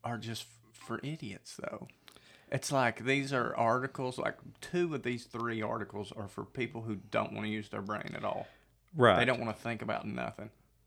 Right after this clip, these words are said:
Speaker 1: They don't wanna think, "Well, why would, why would he be doing a photo op with, with Hummer and Chevrolet?" Well, it's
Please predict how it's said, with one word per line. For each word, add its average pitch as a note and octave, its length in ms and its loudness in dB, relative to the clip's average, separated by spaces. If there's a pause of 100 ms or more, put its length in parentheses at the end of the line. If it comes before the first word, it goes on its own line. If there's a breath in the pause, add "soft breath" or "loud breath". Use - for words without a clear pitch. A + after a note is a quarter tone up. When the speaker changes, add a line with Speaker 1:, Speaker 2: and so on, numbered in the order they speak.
(600 soft breath)
Speaker 1:
They B2+ 80 8
don't C#3 180 6
wanna B2 140 2
think, A#2 260 -2
"Well, A2 200 0
why C#3 340 4
would, B2+ 340 -4 (220)
why A2+ 180 4
would A#2 200 -4
he B2+ 260 -6 (680)
be C3 360 0
doing C3 260 -2
a B2+ 60 -6
photo C3 320 -4
op C3 280 -2
with, C3 140 -4 (160)
with B2+ 220 -4 (320)
Hummer D3 280 -4 (680)
and A2+ 160 -2
Chevrolet?" A#2+ 680 -2
Well, A2+ 340 -2 (100)
it's - 200 -12